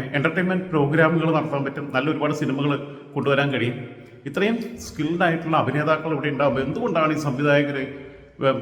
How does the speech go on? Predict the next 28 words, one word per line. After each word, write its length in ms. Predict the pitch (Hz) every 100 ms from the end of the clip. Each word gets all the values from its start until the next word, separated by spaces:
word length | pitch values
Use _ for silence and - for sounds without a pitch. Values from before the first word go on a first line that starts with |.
| 131
മറ്റു 160 | 139 190
പലരുടെയും 340 | 165 147 147 143
പുറകെ 200 | 143 147 147
പോകുന്നത് 220 | 143 139
എനിക്ക് 160 | 135 135
മനസ്സിലാവുന്നില്ല. 520 | 110 143 123 87 87 - - - - - - _
പക്ഷേ 160 | 139 180 175
ഇവരൊക്കെ 260 | 202 220 190
അഭിനയം 220 | 190 220
തുടങ്ങിക്കഴിഞ്ഞാൽ 440 | 202 196 175 170 170
മമ്മൂട്ടി 280 | 165 170 233 202
മോഹൻലാലൊക്കെ 360 | 160 156 160 131
വീട്ടിലിരിക്കേണ്ടി 480 | 117 147 117 98 87
വരും. 160 | 71 - - - - - - _ _ 135
ഓരെയൊന്നും 280 | 180 190 170 160
ആരും 160 | 202 226
വിളിക്കില്ല, 300 | 147 113 92 - - - 127
ഓരോ 120 | 170 156
ഡേറ്റിന് 280 | 160 175 180
ഒരു 60 | 156
പട്ടിക്കും 260 | 170 185 160
വേണ്ടി 140 | 131 117
വരില്ല. 220 | - 82 - - - - -
കാരണം 200 | 180 226 180
ഇവരുടെ 260 | 196 226 202
ഡേറ്റിന് 240 | 196 190 202
വേണ്ടി 140 | 170
ആൾക്കാർ 180 | 151 156